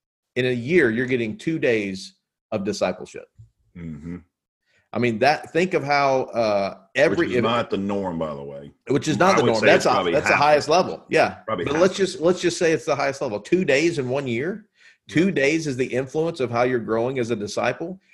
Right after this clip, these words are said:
Speaker 1: There is no wonder that we're looking at this chart and we're seeing that we're missing and actually declining even when we reach seven. And so I bring all those stats up to simply say there has to be a better process. And that's what we outline in the book, Replicate. And it's, uh, it's intriguing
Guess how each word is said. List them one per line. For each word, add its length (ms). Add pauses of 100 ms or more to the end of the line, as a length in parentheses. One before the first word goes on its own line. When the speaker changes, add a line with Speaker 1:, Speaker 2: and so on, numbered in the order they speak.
(280)
Speaker 1:
There 260
is 140
no 120
wonder 400
that 140
we're 120
looking 200
at 80
this 160
chart 380
and 120
we're 120
seeing 320
that 120
we're 200
missing 640
and 100
actually 340
declining 760
even 300
when 140
we 60
reach 260
seven. 360
And 120
so 240
I 80
bring 200
all 200
those 200
stats 280
up 160
to 60
simply 300
say 320 (260)
there 100
has 360
to 80
be 140
a 40
better 200
process. 560
And 100
that's 200
what 160
we 120
outline 360
in 60
the 60
book, 360 (400)
Replicate. 640
And 160
it's, 200
uh, 220
it's 180
intriguing 880